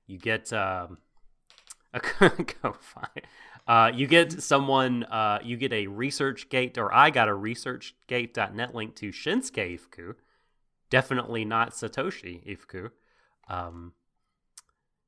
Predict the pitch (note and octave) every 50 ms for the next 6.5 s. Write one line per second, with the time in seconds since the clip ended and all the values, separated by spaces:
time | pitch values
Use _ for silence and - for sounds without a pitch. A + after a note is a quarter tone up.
0 | _ _ _ _ _ _ _ _ - G2+ G2+ G2+ G2 G2 - G#2 F#2+ F2+ - -
1 | C3+ C3+ - - C#3 B2+ B2+ B2 B2 B2 A#2 A2 A2+ A2 G2 F2+ G#2 G#2+ B2 -
2 | B2 A2 G2 A2+ A2 G#2+ A2 G#2+ G#2+ G#2+ G2+ - - A#2 G#2+ G2 - - _ -
3 | - - G#2+ G#2+ - B2 A#2+ B2 - - G#2 F#2 F2+ - - - A#2 A2+ A#2+ A2
4 | A2 A2+ A2 A2+ A#2+ - - - A#2 A2 A2 A2+ A2+ - - - G#2+ G#2 G#2 -
5 | A#2 B2 - - - - G#2+ F2+ E2 F#2 G2 G#2 - - - G#2+ A2 A2+ A2+ A2
6 | G2+ G#2 G2+ G2 A2 - D#4 - -